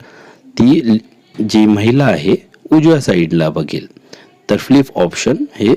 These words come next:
त्यांना मूव्हमेंट म्हणजे टर्न करण्यासाठी वापरू शकतो. आणि मूव्हमेंटसाठी आपण आधीच सांगितलं आहे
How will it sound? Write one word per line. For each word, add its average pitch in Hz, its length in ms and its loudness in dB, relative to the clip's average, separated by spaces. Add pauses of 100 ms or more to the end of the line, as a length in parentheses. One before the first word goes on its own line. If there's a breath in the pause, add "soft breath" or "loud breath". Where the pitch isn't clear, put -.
(140)
त्यांना 101 300 -2
मूव्हमेंट 139 540 2
म्हणजे 107 240 0 (140)
टर्न 156 220 2
करण्यासाठी 92 600 -2
वापरू 151 340 0
शकतो. - 440 -10 (400 loud breath)
आणि 120 200 2
मूव्हमेंटसाठी 131 960 0
आपण 92 420 -4 (120)
आधीच 117 240 0
सांगितलं 92 520 -4
आहे 87 260 -4